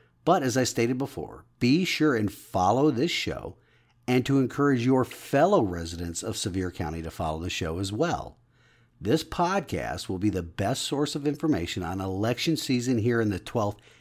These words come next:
and seventeenth Tennessee House Districts. There is some general information I'm going to share that the voters should be aware of,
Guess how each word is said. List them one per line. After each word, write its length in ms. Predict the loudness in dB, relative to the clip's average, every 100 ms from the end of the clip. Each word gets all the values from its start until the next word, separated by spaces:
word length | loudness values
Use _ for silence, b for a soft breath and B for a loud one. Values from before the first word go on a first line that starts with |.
| b _
and 340 | 6 8 8 6
seventeenth 720 | 2 0 0 0 -2 -2 -6
Tennessee 440 | -4 -4 -4 -4
House 300 | -4 -4 -6
Districts. 560 | -12 -12 -14 -16 -18 -18 _ _ _ _ _ _ 0
There 140 | 4
is 220 | 8 8
some 160 | 6 4
general 400 | 6 6 4 0
information 560 | -4 -4 -4 -4 -4
I'm 120 | -2 -2
going 180 | -2
to 60 | -2
share 360 | -2 -2 -2 -2
that 200 | -4 -4
the 240 | -6 -6
voters 380 | 0 2 2 0
should 140 | -4
be 100 | -4
aware 320 | -4 -4 -6
of, 180 | -8 -10